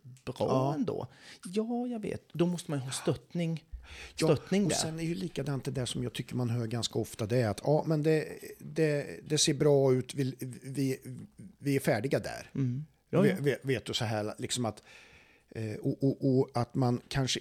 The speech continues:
Speaker 2: inte befäster de
Speaker 1: Nej.
Speaker 2: grejerna som känns bra
Speaker 1: Mm.
Speaker 2: tillräckligt. Det är väl egentligen
Speaker 1: Nej.
Speaker 2: där man skulle behöva hamna.
Speaker 1: Absolut.
Speaker 2: Att när det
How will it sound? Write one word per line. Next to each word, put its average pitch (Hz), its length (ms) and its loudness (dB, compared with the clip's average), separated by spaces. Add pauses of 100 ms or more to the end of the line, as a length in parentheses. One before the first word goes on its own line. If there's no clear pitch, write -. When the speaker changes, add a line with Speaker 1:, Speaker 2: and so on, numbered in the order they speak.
(160)
Speaker 2:
inte 139 340 -2
befäster 139 920 2
de 127 160 2
Speaker 1:
Nej. 110 100 2
Speaker 2:
grejerna 110 380 2
som 110 180 -2
känns 107 380 0
bra 95 320 2
Speaker 1:
Mm. 135 120 -2
Speaker 2:
tillräckligt. 120 460 0
Det 147 60 4
är 147 40 4
väl 175 120 4
egentligen 165 380 4
Speaker 1:
Nej. 165 120 2
Speaker 2:
där 202 300 8
man 110 160 0
skulle 95 200 -4
behöva 95 200 -6
hamna. 95 420 -6
Speaker 1:
Absolut. 151 400 2
Speaker 2:
Att - 120 2
när 143 140 2
det 151 120 4